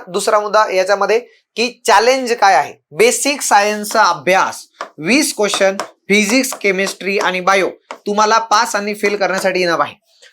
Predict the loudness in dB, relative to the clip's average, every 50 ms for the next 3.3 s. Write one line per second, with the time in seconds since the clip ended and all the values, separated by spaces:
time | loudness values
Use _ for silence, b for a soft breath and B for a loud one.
0 | b b 0 0 0 2 0 -2 -4 0 0 -2 -2 -2 -4 -4 -4 0 0 0
1 | -2 0 -2 0 2 2 2 2 2 2 2 2 2 2 0 0 0 -2 -2 0
2 | 0 0 0 0 -2 -4 -4 -4 -4 -6 -6 -4 -4 -2 -2 -2 -2 -2 0 0
3 | 0 0 2 2 0 0